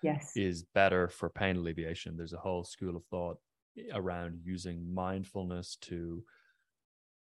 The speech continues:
Speaker 2: become in touch with the sensation of the pain and to distance oneself experience from it and to view it as just a part
Speaker 1: Yeah.
Speaker 2: of the sensory stream.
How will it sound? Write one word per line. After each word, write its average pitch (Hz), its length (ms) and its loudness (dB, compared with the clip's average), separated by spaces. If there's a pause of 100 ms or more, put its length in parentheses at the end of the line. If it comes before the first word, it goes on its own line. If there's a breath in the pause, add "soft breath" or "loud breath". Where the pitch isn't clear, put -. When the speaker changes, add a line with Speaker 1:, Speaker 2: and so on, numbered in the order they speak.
(140)
Speaker 2:
become 107 360 2
in 90 140 0
touch - 360 0
with 92 120 -2
the - 80 -8
sensation 120 640 2
of 104 100 -2
the 107 80 0
pain 104 380 2
and 92 120 -2
to 85 100 -12 (100)
distance 107 500 -2
oneself 92 480 0
experience 95 640 -2
from 98 320 -2
it 117 80 -2
and 87 140 -6
to 85 60 -8
view 90 240 -2
it 87 80 0
as 85 300 -8 (160)
just - 160 -20
a 87 40 -8 (120)
part 90 180 2
Speaker 1:
Yeah. 85 60 -4
Speaker 2:
of 85 100 -12 (680)
the 92 60 -6
sensory 90 440 -2
stream. 117 500 2